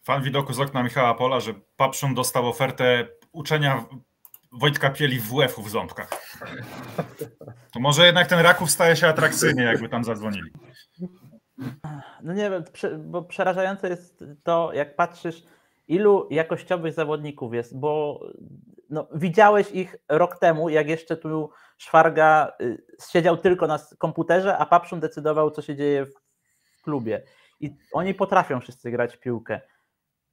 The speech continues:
Speaker 2: Uzupełniony skład jest naprawdę wartościowymi zawodnikami, którzy pokazali, że w tej lidze, jak Jebołach, też grać, e, potrafią. No są młode talenty, no jest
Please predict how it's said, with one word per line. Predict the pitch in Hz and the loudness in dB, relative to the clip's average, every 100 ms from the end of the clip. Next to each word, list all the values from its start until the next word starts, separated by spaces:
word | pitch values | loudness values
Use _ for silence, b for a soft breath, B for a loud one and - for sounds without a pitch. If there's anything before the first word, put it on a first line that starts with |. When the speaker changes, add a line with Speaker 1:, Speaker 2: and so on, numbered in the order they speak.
| _ | _
Speaker 2:
Uzupełniony | - 156 180 202 196 190 196 196 202 202 202 185 110 | -2 0 6 6 6 4 4 4 2 0 0 -2 -6
skład | - - _ - 175 175 175 | -10 -14 _ 4 6 6 2
jest | 160 156 160 | -4 -2 -4
naprawdę | 156 160 160 151 156 | -2 0 0 0 0
wartościowymi | 147 156 156 - 147 151 151 | 0 -2 -4 -6 -6 -6 -6
zawodnikami, | 143 139 135 139 147 156 | -6 -6 -6 -4 -4 -6
którzy | - 135 | -10 -10
pokazali, | 143 139 131 139 151 139 | -6 -4 0 0 -2 -6
że | 135 | -6
w | |
tej | 135 127 | -6 -6
lidze, | 139 143 143 | -4 -2 -2
jak | 127 127 120 | -2 -4 -4
Jebołach, | 120 131 139 135 | 0 2 2 0
też | - 143 | -2 -2
grać, | 131 127 123 _ _ _ _ _ - | -2 -4 -4 _ _ _ _ _ -8
e, | 120 120 123 123 123 123 123 120 120 120 120 - - - 117 | -4 -2 -2 -4 -4 -4 -4 -4 -4 -4 -8 -12 -18 -14 -8
potrafią. | - 135 120 - 95 90 _ _ _ _ _ - | -6 -2 -2 -2 -12 -18 _ _ _ _ _ -8
No | 143 | 0
są | - | 2
młode | 190 185 202 196 | 4 8 8 8
talenty, | 196 180 160 135 131 127 | 6 6 4 2 -4 -4
no | 147 | 0
jest | 175 180 | 0 -2